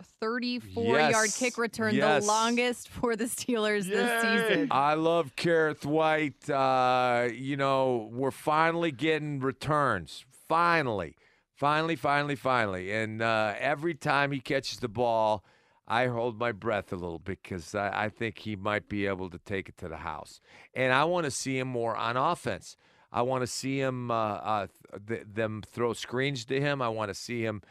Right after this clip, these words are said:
Speaker 2: out in the flat. I wanna see him check downs. I think he is, uh, so elusive that one-on-one, he's gonna beat guys.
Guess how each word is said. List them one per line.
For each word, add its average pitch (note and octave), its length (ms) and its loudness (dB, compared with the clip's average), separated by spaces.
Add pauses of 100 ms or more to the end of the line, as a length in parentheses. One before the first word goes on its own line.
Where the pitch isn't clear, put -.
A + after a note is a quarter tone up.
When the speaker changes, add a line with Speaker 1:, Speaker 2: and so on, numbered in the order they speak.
(220)
Speaker 2:
out A#2 200 2
in A2 100 -4
the G2 60 -6
flat. C#3 520 0
I A#2+ 60 0
wanna A2+ 240 -4
see A2 200 -10
him G#2+ 160 -6
check - 340 -4
downs. B2 280 0
I G#2+ 140 0
think A#2 320 -6
he A#2 400 -2
is, G#2+ 400 -4
uh, A2 200 2
so B2+ 380 -4
elusive A#2+ 640 -2 (380)
that A2 220 0
one-on-one, A#2+ 800 -2
he's A2 240 -6
gonna A#2+ 200 -4
beat A#2+ 300 -8
guys. F2+ 480 -6